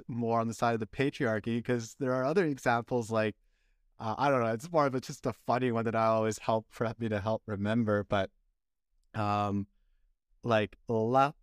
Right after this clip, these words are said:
solución, um, the solution, feminine, right? So the solution are women. <laughs> And then el problema, men. What's the problem? Men. <laughs> Right? I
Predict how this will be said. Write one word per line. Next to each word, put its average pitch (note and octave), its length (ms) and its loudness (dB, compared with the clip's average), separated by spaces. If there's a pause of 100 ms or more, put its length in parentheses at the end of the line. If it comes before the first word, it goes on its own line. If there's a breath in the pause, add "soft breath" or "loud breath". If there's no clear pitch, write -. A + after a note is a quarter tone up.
(100)
solución, B2+ 760 0 (240)
um, G2+ 720 -2 (180)
the A2 180 -2
solution, A2 680 -2 (300)
feminine, A#2 680 0 (360)
right? B2 340 0
So G#2+ 200 0
the G#2+ 100 -2
solution B2 520 -2
are B2 120 2
women. A2 400 0 (260)
<laughs> - 240 -4
And D#3+ 160 0
then C3 220 -2 (380 loud breath)
el D3+ 260 -2 (180)
problema, C#3+ 720 0 (1040 loud breath)
men. E3 440 2
What's D3 220 -2
the E3 120 -4
problem? G3 540 2
Men. E3 560 0
<laughs> - 60 -10 (220)
Right? E3 360 -4 (260 loud breath)
I C4+ 80 -8